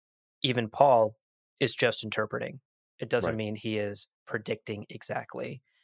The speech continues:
Speaker 1: His visions give him a lot of power and knowledge, but absolute certainty, I don't think so.
Speaker 2: Again, we've talked about how it's possible that Paul's Mentat training is a big part of why he's even capable of, like, stringing those visions together into meaning.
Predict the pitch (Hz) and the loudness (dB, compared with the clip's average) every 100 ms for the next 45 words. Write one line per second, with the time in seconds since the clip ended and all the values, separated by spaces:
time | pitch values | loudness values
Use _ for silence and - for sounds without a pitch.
0 | _ - 110 120 113 117 - 110 113 110 | _ -12 -6 -2 -2 -2 -4 -4 -2 0
1 | 107 104 - 110 104 104 104 110 135 139 | 0 -2 -2 0 0 0 0 0 0 -4
2 | - - 120 - _ _ _ _ _ - | -8 -4 -4 -4 _ _ _ _ _ -2
3 | 120 - 127 - - 139 190 175 214 208 | 0 -2 -6 -6 -4 -6 -8 -10 -10 -10
4 | 196 196 196 _ _ _ _ 120 113 107 | -12 -14 -18 _ _ _ _ -4 -4 -4
5 | - - - _ _ _ _ _ _ 101 | -8 -12 -14 _ _ _ _ _ _ 0
6 | 107 - 95 113 - 101 107 - 85 80 | 0 0 0 -2 0 2 2 2 0 2
7 | 82 80 - 87 - - 90 87 92 92 | 2 0 -2 -4 -4 -2 0 0 0 0
8 | 87 82 - 82 80 - 80 82 - 78 | 0 -2 -4 -4 -4 -4 -4 -4 -4 -6
9 | 76 - 85 82 69 67 _ _ _ _ | -6 -8 -6 -6 -10 -16 _ _ _ _
10 | 95 85 78 85 80 - 85 80 82 80 | -2 -2 0 -2 -2 -4 -4 -4 -4 -4
11 | 73 82 85 - 76 - 85 82 76 73 | -4 -4 -4 -6 -10 -8 -8 -8 -10 -10
12 | - 80 71 - _ _ _ _ _ 87 | -8 -10 -10 -20 _ _ _ _ _ -6
13 | 76 - _ - - 117 101 92 90 85 | -6 -8 _ -14 -4 0 0 0 0 0
14 | - - 92 90 90 - 85 90 82 80 | -2 -2 -2 0 -2 -4 -2 -2 -2 -4
15 | 76 80 85 82 71 | -6 -6 -6 -6 -10